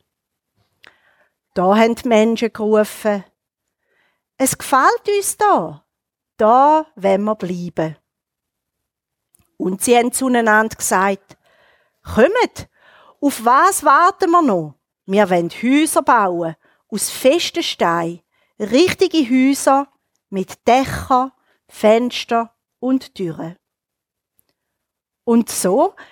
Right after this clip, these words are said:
haben sie angefangen. Sie haben Formen gemacht, Steine aus Lehm,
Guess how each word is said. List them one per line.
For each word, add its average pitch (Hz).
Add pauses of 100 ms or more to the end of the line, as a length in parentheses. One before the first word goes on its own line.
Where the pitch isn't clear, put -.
(140)
haben 302
sie -
angefangen. 269 (320)
Sie 196
haben 165
Formen 254 (560)
gemacht, 233 (560)
Steine 196
aus 165
Lehm, 247